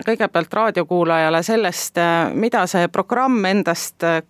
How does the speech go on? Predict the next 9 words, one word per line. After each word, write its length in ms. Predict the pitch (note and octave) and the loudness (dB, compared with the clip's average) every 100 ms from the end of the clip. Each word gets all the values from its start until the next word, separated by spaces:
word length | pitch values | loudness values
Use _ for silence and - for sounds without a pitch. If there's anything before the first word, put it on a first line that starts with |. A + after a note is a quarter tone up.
| - | -6
kujutab 520 | D4+ C#4+ - F3+ F3 | -2 -2 -2 -6 -2
ja 220 | F3 F3 | 0 0
milline 380 | F3+ A#3 G3+ E3+ | 0 0 0 0
on 160 | E3 F3+ | 0 0
nii 140 | F#3+ | 0
Kodanikuühiskonna 880 | G3+ G3 E3+ E3 F#3 F#3+ - E3+ F3 | -2 -2 -2 -4 -2 -4 -2 -2 -2
Sihtkapitali 920 | A#3+ C4 - E3+ E3 - E3 D#3+ D#3+ | -2 -4 -2 -4 -4 -6 -2 0 0
kui 240 | F3 E3 F3+ | 0 0 0
Heateo 580 | G#3+ G3 F3 D#3+ D#3 | 0 0 0 0 0